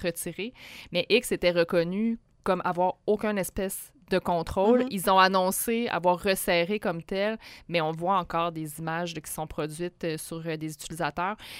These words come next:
Speaker 1: Et ce qui avait vraiment choqué les gens, c'est que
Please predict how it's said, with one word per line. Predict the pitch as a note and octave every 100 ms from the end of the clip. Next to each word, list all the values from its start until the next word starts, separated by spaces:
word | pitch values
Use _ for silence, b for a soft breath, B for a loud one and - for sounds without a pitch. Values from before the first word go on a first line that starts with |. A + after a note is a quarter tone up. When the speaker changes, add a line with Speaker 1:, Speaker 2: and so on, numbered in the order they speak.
| B
Speaker 1:
Et | F#3 F3
ce | -
qui | -
avait | D#3+ E3+
vraiment | E3+ F3 G3+ A3+
choqué | - - F3 G3+
les | F3+
gens, | E3+ G3
c'est | A3+ -
que | - E3+